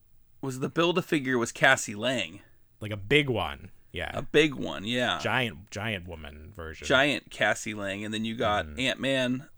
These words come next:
Speaker 1: you got the Wasp, you got
Speaker 2: Yep.
Speaker 1: Kang, which
Speaker 2: Right.
Speaker 1: everyone was very excited for, and then
Speaker 2: Sure.
Speaker 1: they just sprinkle in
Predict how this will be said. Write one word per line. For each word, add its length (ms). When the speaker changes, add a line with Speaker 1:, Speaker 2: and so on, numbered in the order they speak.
Speaker 1:
you 120
got 120
the 80
Wasp, 580
you 140
got 160
Speaker 2:
Yep. 120
Speaker 1:
Kang, 580
which 140
Speaker 2:
Right. 100
Speaker 1:
everyone 300
was 280
very 260
excited 440
for, 360
and 160
then 100
Speaker 2:
Sure. 100
Speaker 1:
they 60
just 380
sprinkle 480
in 260